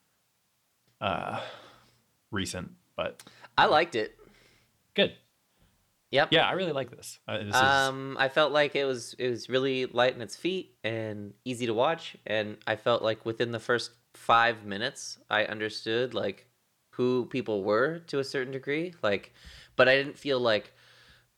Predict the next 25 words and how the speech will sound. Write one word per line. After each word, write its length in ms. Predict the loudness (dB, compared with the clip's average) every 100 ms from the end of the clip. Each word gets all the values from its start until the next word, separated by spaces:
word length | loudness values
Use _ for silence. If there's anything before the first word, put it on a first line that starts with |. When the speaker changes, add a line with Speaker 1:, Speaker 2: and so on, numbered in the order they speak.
| -2
Speaker 2:
like, 240 | -2 2
bogged 340 | 4 4 2
down 380 | 2 2 2 -2
with, 200 | -6 -4
like, 180 | -2 -2
any, 220 | -4 -4 -4
like, 240 | -4 -2
explanations 680 | -4 -4 -6 -4 -4 -6 -8
of 80 | -2
things. 480 | -2 -2 -6 -12
It 60 | -12
was 140 | -12 -8
just 300 | -8 -6 -2
like, 320 | -2 -4 -8 -4
"Oh, 220 | -4 -4 -10
here 360 | -12 -2 0
are 40 | 0
these 180 | -2
people 380 | -4 -6 -2 -2
and 240 | -2 -4 -4
here's 220 | -4 -4
who 100 | -2
they 180 | 0 2
are," 260 | 4 2
and 280 | 0 -2 -10